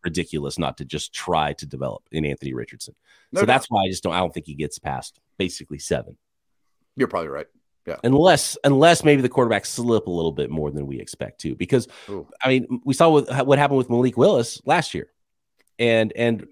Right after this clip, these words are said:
Speaker 1: Anthony Richardson is raw. You go back to the tape. He's not the best quarterback in this class on tape. He's not.
Speaker 2: No, no, not even close.
Speaker 1: But,
Speaker 2: I mean,
Speaker 1: I mean, he's,
Speaker 2: we've
Speaker 1: whatever
Speaker 2: seen a
Speaker 1: we
Speaker 2: lot
Speaker 1: saw
Speaker 2: of
Speaker 1: with
Speaker 2: these guys come in and be able to rely on athleticism for a year or two. You know,
Speaker 1: Mm-hmm.
Speaker 2: I mean,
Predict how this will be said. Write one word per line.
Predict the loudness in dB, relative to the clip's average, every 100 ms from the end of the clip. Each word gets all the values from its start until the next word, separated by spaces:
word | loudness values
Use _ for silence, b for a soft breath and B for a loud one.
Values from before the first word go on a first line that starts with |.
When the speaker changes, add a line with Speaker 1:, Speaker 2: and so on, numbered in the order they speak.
| -2
Speaker 1:
Anthony | 0 2 2
Richardson | 4 4
is | 4 6
raw. | 4 4
You | 0
go | 2
back | 2
to | 0
the |
tape. | 0 0 0 -6
He's | -6 -2
not | -2
the | 0
best | -2 0
quarterback | 0 0 -2 -2
in |
this | -6
class | -4 -6 -6
on | -10
tape. | -12 -16
He's | -10 -6
not. | -6 -10 _ _ _ _
Speaker 2:
No, | 4 4 4 0 -6
no, | -6
not | -6 -8
even | -8
close. | -2 0 -2 -10 _ _
Speaker 1:
But, | 0 0
Speaker 2:
I | -2
mean, | -10 _ _ _ -8
Speaker 1:
I | -4
mean, | -2 -2
he's, | 0 0 0 -8 -16 _ _ _ _ _ _ _ _ _
Speaker 2:
we've | -12 0
Speaker 1:
whatever | 2 4
Speaker 2:
seen |
a | 4
Speaker 1:
we |
Speaker 2:
lot | 6
Speaker 1:
saw | 4
Speaker 2:
of | 4
Speaker 1:
with |
Speaker 2:
these | 0 -4
guys | -4 -2 -4 -6
come | -6 -2 -2
in | -2 -4
and | -4 -6 -8 -6
be | 0 2
able | 2 2
to |
rely | 2 4 2 2
on | 0 -2
athleticism | -4 -2 -4 -4 -8 -8 -8
for | -2 -2
a | -2
year | -2 0 0
or | 0 -2
two. | -4 -6 -6 -12
You | -10
know, | -6
Speaker 1:
Mm-hmm. | -6 -6
Speaker 2:
I |
mean, | -6 -8